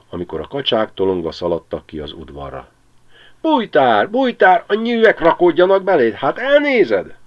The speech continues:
És szaladt a pajtához.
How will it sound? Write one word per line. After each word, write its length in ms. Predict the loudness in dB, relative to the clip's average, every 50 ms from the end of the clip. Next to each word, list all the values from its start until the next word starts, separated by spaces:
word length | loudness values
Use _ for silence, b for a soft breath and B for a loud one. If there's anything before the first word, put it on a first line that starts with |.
| -20 _ _ B B B B B B B B B B
És 180 | -16 -16 -16 -12
szaladt 420 | -6 -4 -2 -2 -2 -4 -6 -12
a 60 | -16 -16
pajtához. 840 | -14 -14 -14 -14 -14 -16 -16 -16 -16 -16 -18 -20 -20 -20 -20